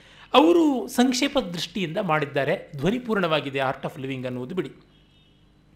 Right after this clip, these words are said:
ಅವ್ರು ಹೇಳ್ತಾರೆ, ನಾನು ಆ ಪ್ಯಾಸೇಜ್ನ ಓದಿಯೇ ಬಿಡ್ತೀನಿ. "The Vedanta is both a philosophy and an art,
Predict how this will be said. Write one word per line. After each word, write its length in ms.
ಅವ್ರು 180
ಹೇಳ್ತಾರೆ, 600
ನಾನು 180
ಆ 60
ಪ್ಯಾಸೇಜ್ನ 440
ಓದಿಯೇ 320
ಬಿಡ್ತೀನಿ. 360
"The 100
Vedanta 560
is 160
both 200
a 80
philosophy 540
and 160
an 100
art, 300